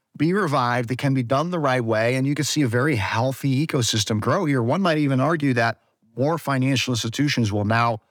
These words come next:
actually take advantage of staking because they've got this way that Bridge Tower, which operates more than eight thousand nodes, by the way, uh, is doing, uh, very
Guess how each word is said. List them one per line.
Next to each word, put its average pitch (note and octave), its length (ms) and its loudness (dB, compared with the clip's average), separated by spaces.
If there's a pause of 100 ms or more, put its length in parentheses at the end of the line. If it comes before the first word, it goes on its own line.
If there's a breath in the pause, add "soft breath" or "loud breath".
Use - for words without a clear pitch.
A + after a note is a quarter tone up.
(140)
actually B2 380 0
take A2+ 200 -2
advantage A#2 640 0
of G#2 120 -2
staking A2 600 0 (220 loud breath)
because C3+ 400 0
they've C3 200 -2
got B2+ 260 0
this A#2+ 240 -2
way A#2 380 0 (200 soft breath)
that A#2 320 -4
Bridge C3 280 0
Tower, A2+ 360 0
which A2+ 180 0
operates A#2 400 0
more A#2 160 0
than A2+ 200 0
eight D3 260 -2
thousand B2+ 540 0
nodes, A#2 400 0
by G#2 180 0
the G2+ 100 0
way, A#2 300 0 (280 soft breath)
uh, B2 340 -2
is C3 180 -2
doing, C3 440 0
uh, A#2 180 0
very B2+ 380 0